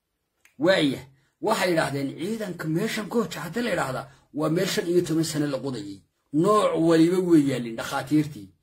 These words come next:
bakhaaradii, jeelashii wax lagu xidhi jiray, hoosooyinkii, nooc waliba waa meel ay tahay. Haddaba Gooja Cadde bandiir badan badan baa ka sokaysa. War Gooja Cadde aynu u kaadino.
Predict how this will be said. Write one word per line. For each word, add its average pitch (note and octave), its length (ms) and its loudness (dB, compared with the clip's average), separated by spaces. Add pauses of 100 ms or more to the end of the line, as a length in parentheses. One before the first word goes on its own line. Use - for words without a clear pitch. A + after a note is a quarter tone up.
(240)
bakhaaradii, C3 600 0 (360)
jeelashii D3+ 360 2
wax B2+ 120 -2
lagu C#3 180 0
xidhi C3+ 200 -4
jiray, G2+ 240 -10 (340)
hoosooyinkii, C#3+ 880 4 (400)
nooc F#3+ 340 2 (160)
waliba E3+ 260 6
waa E3+ 180 2
meel C3+ 220 0
ay G#2 140 -10
tahay. - 200 -20 (260)
Haddaba G#3 420 -2 (440)
Gooja G3+ 380 2
Cadde D3+ 260 -4
bandiir D#3+ 420 2
badan E3 240 0
badan D#3+ 240 0
baa D3+ 100 0
ka D#3+ 120 -6
sokaysa. A#2+ 460 -12 (280)
War B2 160 -4
Gooja E3+ 360 2
Cadde B2+ 280 -4
aynu B2+ 300 0
u D3+ 40 0
kaadino. G#2+ 440 -8